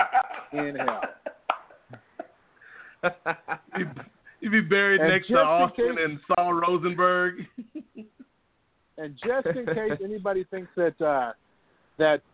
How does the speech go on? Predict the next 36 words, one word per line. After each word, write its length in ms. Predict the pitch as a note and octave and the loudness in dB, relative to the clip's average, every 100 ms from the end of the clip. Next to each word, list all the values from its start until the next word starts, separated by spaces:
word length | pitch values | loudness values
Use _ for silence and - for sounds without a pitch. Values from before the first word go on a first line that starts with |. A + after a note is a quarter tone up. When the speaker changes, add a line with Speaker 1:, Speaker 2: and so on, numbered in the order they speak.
| C#3+ | -18
Speaker 1:
the 40 | B2+ | -6
boss 300 | C3+ D#3+ E3+ | -2 -2 -2
is 100 | B2+ | -8
not 180 | C3+ D3+ C3+ | -8 -6 0
back, 260 | D3+ A#3 - _ _ _ _ _ _ _ _ _ _ | 0 -2 -8 _ _ _ _ _ _ _ _ _ _
listen 260 | C3+ D3 D#3+ | -8 -6 -6
to 80 | D3+ | -2
the 160 | D3+ | -2
end 100 | D3 | -2
of 60 | C#3 | -2
the 80 | C3 | -2
show 240 | B2+ G#2+ - _ _ _ _ _ | -2 -4 -6 _ _ _ _ _
when 180 | C3 C3 | -4 0
we 100 | B2+ | -2
conclude 480 | - A#2+ C#3 C3 A#2+ | -2 0 2 2 2
for 80 | B2+ | 4
the 80 | B2 | 6
Speaker 2:
Uh-oh. 240 | - D#2+ D#2+ | 6 2 -8
Speaker 1:
night. 40 | - _ _ _ _ _ | -12 _ _ _ _ _
The 80 | A#2+ | 0
boss 240 | A#2 B2 C3 | 4 2 2
is 140 | C#3 | -2
back. 160 | A#2+ G#2+ - | -2 0 0
Speaker 2:
Uh-oh. 240 | - - A2+ | -2 -4 -6
Speaker 1:
That's 120 | A#2+ | -2
all 120 | B2 B2 | -2 -2
I 60 | |
got 180 | A2+ A#2 | -4 -6
to 40 | - | -10
say. 240 | G#2+ - D#3+ - - - - - - - - - - C#3+ F#3+ | -14 -2 -2 -2 -12 -20 -12 -8 -8 -8 -10 -10 -8 -4 2
Speaker 3:
<laughs> 0 | |
Speaker 1:
Anyways, 520 | G#3 E3 A#2+ G#2 A#2 - _ _ _ - - _ _ _ C3+ | 4 4 0 -8 -12 -20 _ _ _ -20 -20 _ _ _ -2
that, 260 | D#3 E3+ - | 0 0 -4
with 200 | D3+ E3+ | -2 0
that 180 | E3+ - | 0 0
said, 240 | F#3+ F#3 | -2 -2